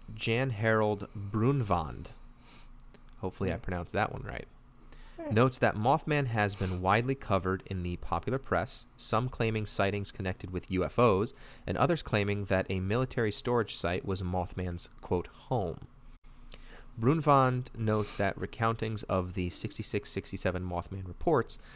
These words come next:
Speaker 1: usually state that at least a hundred people saw Mothman, with many more, quote, "afraid to report their sightings," but observed that written sources for such stories consisted of children's books or sensationalized or undocumented accounts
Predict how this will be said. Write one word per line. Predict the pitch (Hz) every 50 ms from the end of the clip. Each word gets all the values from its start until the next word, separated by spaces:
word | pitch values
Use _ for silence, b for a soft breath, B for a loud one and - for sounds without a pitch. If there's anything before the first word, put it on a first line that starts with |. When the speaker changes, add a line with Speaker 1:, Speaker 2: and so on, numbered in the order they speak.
| B B B B B B
Speaker 1:
usually | - 127 185 240 202 160 123 98
state | 90 - - - 90 87 98 - - -
that | 98 95
at | - -
least | 107 95 - -
a | 87
hundred | - - 120 139 160 -
people | - 117 110 - 110
saw | - - - - 147 151 180 175
Mothman, | 127 98 82 78 82 - - 85 85 82 90 92
with | 87 80 -
many | 98 92 98 117 135 143
more, | 123 107 98 95 92 92 92 92 - - -
quote, | - - - 98 92 - - -
"afraid | - - - - 95 95 -
to | -
report | 87 - - 92 92 -
their | - -
sightings," | - - 143 135 113 - - - - - B B B B B B B B B -
but | - 98
observed | 92 90 95 98 127 175 180 131 117 123 131 -
that | 90 78 -
written | 90 87 98 123 - 131
sources | 120 - - 107 98 95 - - 101 104 -
for | - - -
such | - - - 131 123 - -
stories | - - - 110 98 95 95 101 -
consisted | - - 98 - - - 101 - 101
of | 98 82 -
children's | - - - 92 92 95 107 104 101
books | - - 104 104 117 - -
or | - - 92
sensationalized | - - 90 90 - - 107 104 - - 107 104 101 101 104 101 - 92
or | 85
undocumented | - - 101 101 98 - 92 95 - - 92 90 90 - -
accounts | - - - - 160 147 127 123 127 -